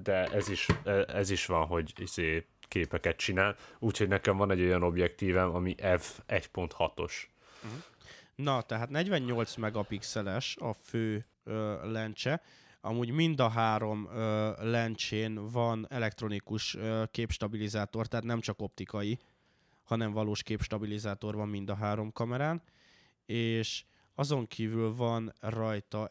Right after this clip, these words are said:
Speaker 2: egy ultrawide, ami a fene tudja hány, ö, hány fokos, de valamilyen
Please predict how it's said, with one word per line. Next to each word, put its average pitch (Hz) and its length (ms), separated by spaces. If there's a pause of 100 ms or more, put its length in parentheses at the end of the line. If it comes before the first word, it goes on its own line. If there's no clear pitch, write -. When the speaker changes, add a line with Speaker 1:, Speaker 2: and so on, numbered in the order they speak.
Speaker 2:
egy 107 600
ultrawide, 104 880 (600)
ami 104 640 (1080)
a 113 100
fene 107 280
tudja 107 480 (480)
hány, 110 420 (380)
ö, 113 460 (580)
hány 117 200
fokos, - 480 (460)
de 123 180
valamilyen 110 800